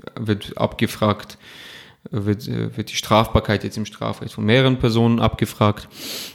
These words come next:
ähm, muss man einfach, äh,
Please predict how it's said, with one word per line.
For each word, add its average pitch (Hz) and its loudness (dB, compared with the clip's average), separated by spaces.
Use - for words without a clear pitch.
ähm, 101 4
muss 104 2
man 104 6
einfach, 101 0
äh, 107 0